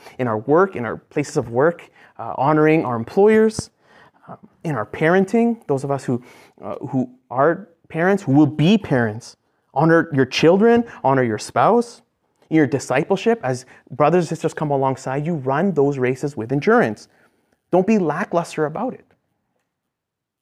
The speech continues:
Lay hold of God's glory and run. Again, th-, this verb, kat-, uh, katalambano, run and lay hold of the prize. Grab it, run for it. So that, that's our first piece of application. So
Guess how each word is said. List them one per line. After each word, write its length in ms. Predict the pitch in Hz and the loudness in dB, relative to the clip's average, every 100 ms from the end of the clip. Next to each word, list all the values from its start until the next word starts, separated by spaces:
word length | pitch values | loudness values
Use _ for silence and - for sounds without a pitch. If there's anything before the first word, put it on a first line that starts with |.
| _ _ | _ _
Lay 280 | 156 175 240 | 0 4 4
hold 400 | 226 - 196 226 | 2 2 4 4
of 100 | 196 | 2
God's 240 | - 131 139 | 2 0 0
glory 340 | - 120 127 | -4 0 0
and 120 | 117 | 0
run. 240 | 117 117 107 | -6 -8 -8
Again, 280 | 135 147 | -6 -4
th-, 120 | 117 120 | -4 -4
this 160 | 135 | -6
verb, 280 | - 151 151 | 2 2 2
kat-, 280 | - 160 - _ | 0 -4 -4 _
uh, 100 | 123 | -16
katalambano, 600 | - 151 165 143 151 117 - - - | -12 -2 0 2 2 0 -6 -20 -12
run 460 | 160 175 196 196 - | 0 2 4 2 2
and 240 | 165 151 | -2 0
lay 320 | 147 139 156 170 | -4 -2 0 0
hold 420 | - 156 160 160 | 0 2 2 4
of 60 | |
the 80 | 143 | 0
prize. 300 | 135 127 104 | 0 -2 -4
Grab 320 | - 175 180 | -6 0 2
it, 120 | 139 117 | 0 0
run 220 | 156 185 | 0 0
for 240 | - 127 | -2 -8
it. 80 | - _ _ _ _ _ _ _ _ _ _ _ _ _ _ _ _ _ _ _ _ _ _ _ _ _ _ _ _ _ _ | -8 _ _ _ _ _ _ _ _ _ _ _ _ _ _ _ _ _ _ _ _ _ _ _ _ _ _ _ _ _ _
So 120 | - 175 | -2 0
that, 180 | - | 2
that's 180 | 160 175 | 2 2
our 80 | 202 | 2
first 320 | 170 165 160 | 4 2 2
piece 160 | 147 135 | -6 -4
of 60 | |
application. 460 | 127 117 - 113 - | -4 -4 -12 -16 -18
So 220 | - - | -12 -12